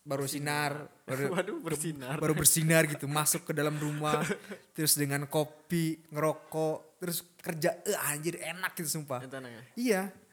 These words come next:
Speaker 1: Makanya gue sekarang udah ngebiasain gitu sih.
Speaker 2: Gue udah lupa sih bangun pagi itu. Terakhir kapan ya?
Speaker 1: Makanya maksudnya, eh, secara apa ya, hal kecil dulu lah dengan bangun pagi.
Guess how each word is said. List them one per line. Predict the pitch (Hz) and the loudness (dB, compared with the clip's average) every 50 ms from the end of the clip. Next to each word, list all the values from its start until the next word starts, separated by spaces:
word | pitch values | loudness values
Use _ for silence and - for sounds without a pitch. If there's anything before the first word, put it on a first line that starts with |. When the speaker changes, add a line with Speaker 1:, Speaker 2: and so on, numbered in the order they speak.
| - - _ _ _ - _ _ _ _ _ _ | -20 -20 _ _ _ -20 _ _ _ _ _ _
Speaker 1:
Makanya | 160 160 185 214 233 | -6 -4 -2 -2 0
gue | 226 220 | 0 0
sekarang | 226 220 214 226 233 226 | 0 2 0 0 0 0
udah | 208 180 | 0 -2
ngebiasain | 160 151 151 147 143 135 - 156 156 160 | -2 0 0 0 0 0 0 -2 -4 -4
gitu | 165 175 165 - 147 147 | -6 -6 -6 -6 -6 -6
sih. | - 131 120 | -6 -6 -8
Speaker 2:
Gue | 127 131 | -8 -6
udah | 127 120 113 | -8 -8 -8
lupa | 123 127 - - - - | -10 -12 -8 -6 -4 -4
sih | - - - 156 147 143 123 | -4 -4 -6 -6 -6 -8 -10
bangun | 117 113 120 117 120 113 120 117 120 | -14 -16 -16 -16 -14 -14 -14 -16 -14
pagi | 123 123 120 120 127 | -14 -14 -14 -14 -14
itu. | 113 120 131 139 - - | -14 -14 -14 -16 -16 -16
Terakhir | - - 117 127 151 156 117 | -14 -12 -12 -10 -12 -12 -10
kapan | 117 127 - - 170 147 | -12 -12 -12 -12 -14 -14
ya? | 117 110 117 - _ _ _ _ _ _ _ _ _ - - _ _ - | -14 -18 -20 -20 _ _ _ _ _ _ _ _ _ -20 -20 _ _ -6
Speaker 1:
Makanya | 143 143 151 165 196 | -2 0 2 2 2
maksudnya, | 208 202 165 180 208 226 202 190 190 - - - _ _ | 2 2 2 4 4 4 4 2 -2 -8 -18 -20 _ _
eh, | - - 170 165 160 | -2 2 6 6 6
secara | 170 165 - 170 160 151 156 156 151 151 143 - - | 6 4 4 4 4 6 6 6 6 4 2 0 -4
apa | - 190 202 - 131 | -8 -8 -4 -4 -4
ya, | 120 120 117 117 - _ _ _ _ _ _ _ _ - | -4 -4 -6 -10 -14 _ _ _ _ _ _ _ _ 0
hal | - 160 165 | 4 4 4
kecil | - 170 - - 170 165 | 4 2 0 0 2 2
dulu | 165 185 190 175 | 2 2 2 4
lah | 160 135 123 113 - | 2 0 0 -2 -8
dengan | - 139 139 139 139 139 | -8 -6 -4 -4 -2 -2
bangun | 143 139 135 | 0 -2 0
pagi. | 135 135 131 139 139 135 135 131 139 143 - - | 0 -2 -2 -2 -2 -2 -2 -2 -2 -4 -8 -16